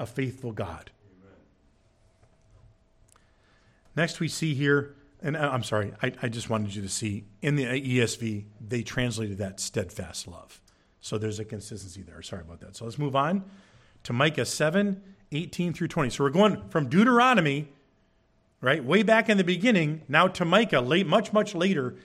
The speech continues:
in, in the children of Israel's history. "Who is God like you, pardoning iniquity and passing over transgression for the remnant of his inheritance?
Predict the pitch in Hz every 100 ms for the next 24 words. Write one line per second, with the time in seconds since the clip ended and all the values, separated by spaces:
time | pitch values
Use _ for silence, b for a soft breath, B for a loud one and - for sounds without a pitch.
0 | B - 160 156 165 151 143 - 185 165
1 | 170 147 135 165 - - 95 - b b
2 | b b b b b b - 233 311 202
3 | - 202 208 185 190 185 190 131 95 156
4 | 214 233 240 185 190 190 160 135 123 160
5 | 190 190 190 170 170 156 165 151 117 139
6 | 160 139 151 131 117 127 170 190 170 127
7 | 123 120 113 131 131 101 95 -